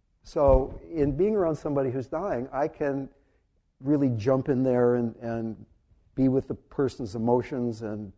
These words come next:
feel the, the sadness and the suffering and the hopelessness or whatever it might happen to be.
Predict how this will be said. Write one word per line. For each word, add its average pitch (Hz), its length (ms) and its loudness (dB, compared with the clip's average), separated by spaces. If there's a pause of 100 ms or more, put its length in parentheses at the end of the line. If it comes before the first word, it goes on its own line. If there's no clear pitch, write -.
(140)
feel 127 340 2
the, 120 300 -2
the 107 100 -10
sadness 123 640 -4
and 110 120 -12
the 107 60 -10
suffering 120 560 -10
and 101 160 -8
the 101 60 -6
hopelessness 123 640 -8
or 104 160 -12 (720)
whatever 123 320 -4
it 107 80 -14
might 110 160 -12
happen 117 300 -12
to 117 60 -14
be. 147 360 -2